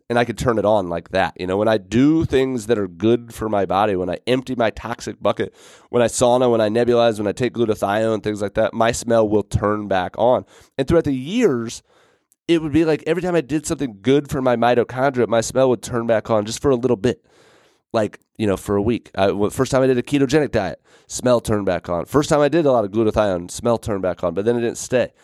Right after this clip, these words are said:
And I'd add a little mitochondrial supports, and, oh, my smell would turn back on. So that was always a good sign to me that I was on the right track. But this olfactory nerve damage, olfactory bulb damage, w-, is, is really concerning, but that's, that's, again, the free ride, the elevator,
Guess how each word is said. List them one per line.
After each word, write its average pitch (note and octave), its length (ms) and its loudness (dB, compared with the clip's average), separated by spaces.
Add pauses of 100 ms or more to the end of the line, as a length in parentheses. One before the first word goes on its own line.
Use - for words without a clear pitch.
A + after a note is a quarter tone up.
(360)
And B2+ 80 2
I'd B2+ 160 0
add C#3+ 220 0
a - 20 -4
little C#3+ 160 2
mitochondrial D3 580 0
supports, A2+ 320 -2
and, - 100 -12
oh, D3+ 160 2
my A2+ 140 -4
smell D3+ 280 0
would B2+ 100 -2
turn A#2 140 -8
back G2+ 200 -2
on. G2 100 -2
So A#2+ 120 -6
that C3 80 2
was C#3+ 100 2
always C#3+ 200 2
a A2+ 60 -2
good A#2+ 360 -2
sign A#2 400 0
to A#2 40 2
me A2 120 2
that G#2 100 0
I G#2 40 2
was G#2 120 0
on A2+ 80 2
the G#2 80 -2
right F#2+ 180 0
track. A#2 440 -2 (400)
But B2 100 -2
this A#2 140 -4 (160)
olfactory C3+ 920 0
nerve G#2+ 560 0
damage, G2+ 720 -2
olfactory G2+ 800 -4 (460)
bulb B2 500 2
damage, F2 560 -4 (400)
w-, G#2 220 -8
is, A2+ 140 -4
is G#2 160 -8
really C3 260 2
concerning, A#2 580 0
but F#2+ 140 -4
that's, G#2+ 220 0
that's, F#2+ 340 -6
again, F#2+ 320 -2 (260)
the G#2 80 -8
free C3 300 2
ride, A2+ 260 2
the F#2+ 180 -4
elevator, G#2 540 0